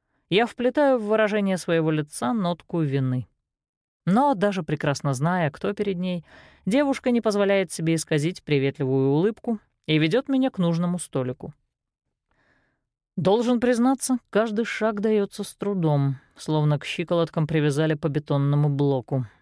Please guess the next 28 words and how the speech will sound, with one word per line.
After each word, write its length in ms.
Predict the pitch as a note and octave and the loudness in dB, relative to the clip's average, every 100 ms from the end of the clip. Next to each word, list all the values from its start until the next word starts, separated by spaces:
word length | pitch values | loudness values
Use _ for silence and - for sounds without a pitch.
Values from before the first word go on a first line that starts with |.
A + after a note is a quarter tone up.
| _ | _
как 180 | - - | -6 -4
это 120 | D#3 | -2
делали 340 | C3 C#3 C3+ C3 | -2 0 0 -2
бандиты 520 | B2+ C#3+ C3+ C3+ D#3+ | -2 0 0 -4 -6
в 60 | - | -8
прошлом 400 | D3 D3 C#3+ C#3 | -8 -6 -4 -2
веке. 340 | C3+ - D3+ _ _ _ _ | -2 -6 -14 _ _ _ _
И, 100 | - | -2
пожалуй, 480 | E3 D3 E3 F#3 E3+ | 0 0 2 2 2
я 180 | D3 F#3 | 2 2
бы 200 | D3+ D#3+ | 2 2
с 100 | C#3 | 2
большим 540 | C3 D#3+ E3 - D3 | 0 0 0 -2 -2
удовольствием 640 | C#3 C#3+ A3 G#3 - C#3+ C3+ | 0 0 -2 -4 -6 -6 -6
сейчас 460 | - D3 G#3 - - | -8 -10 -10 -12 -6
тонул 400 | - F#3 G#3+ G#3 | -2 2 2 2
в 80 | F3 | 2
реке 280 | G3+ - F#3+ | 0 -2 -4
под 200 | - D#3+ | -2 -2
мостом, 800 | F3+ E3+ - - C3+ B2 G#2 G#2+ | -2 -4 -6 -2 0 -2 -4 -4
нежели 360 | D3+ C#3 C3 C#3 | 0 0 0 -2
провёл 460 | - D3 D3 C#3+ | 0 2 2 0
следующие 640 | - D3+ C#3 C#3 C3 D3+ | -2 -2 0 0 -2 0
несколько 480 | C#3+ C#3+ - C#3+ D3 | 0 0 -2 -6 -4
часов 520 | C#3+ D3 - - - - _ - | -6 -8 -8 -10 -10 -16 _ -10
в 80 | |
компании 560 | - D3 B2+ C#3 C3+ C3 | -4 -2 -2 -2 -2 -2
брата 460 | B2 D3 D#3+ E3 | 0 0 0 -4